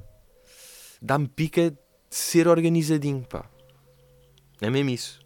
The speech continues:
Eu estou, estou excitado para hoje, depois disto, que estou a meio de um, de uma cena que, que estou a organizar e estou com pica para isso. "Aí é boa, vou fazer isto tudo igual, vou fazer assim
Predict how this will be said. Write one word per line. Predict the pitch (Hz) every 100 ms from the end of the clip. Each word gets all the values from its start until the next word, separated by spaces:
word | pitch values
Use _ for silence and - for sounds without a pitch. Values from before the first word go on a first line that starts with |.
| _ -
Eu |
estou, | 95 120 120
estou | - -
excitado | 120 127 160 165
para | 156
hoje, | 127 107 - -
depois | - 139
disto, | 113 117 - - - - - - - _ _
que | -
estou | - 147
a | 127
meio | 165 175
de | 143
um, | 139 131 127
de | 127
uma | 123
cena | - 135
que, | 107 - - -
que | -
estou | - 160
a |
organizar | 147 139 135 123 104 98 131
e | 170 _ _ -
estou | 160 202
com | 202 190
pica | 196 196
para | 185
isso. | 175 143 -
"Aí | 143
é | 104
boa, | 107 90
vou |
fazer | 95 113
isto | - -
tudo | 143
igual, | 135 110 101 107 - - -
vou | 107
fazer | 117 117 110
assim | - 123 110